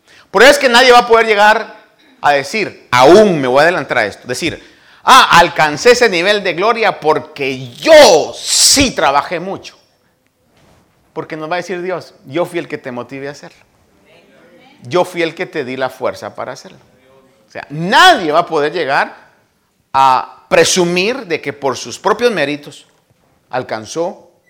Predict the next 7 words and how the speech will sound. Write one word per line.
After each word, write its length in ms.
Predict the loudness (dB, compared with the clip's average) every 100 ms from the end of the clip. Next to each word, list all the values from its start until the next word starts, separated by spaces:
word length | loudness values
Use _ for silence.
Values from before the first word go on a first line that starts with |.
| _ _
las 140 | -8 -6
recompensas 840 | -6 -10 -8 -10 -10 -16 -20 -20 _ -10
o 60 |
los 100 | -6
regalos 340 | -4 -4 -4 -6
de 120 | -10
Dios. 260 | -12 -18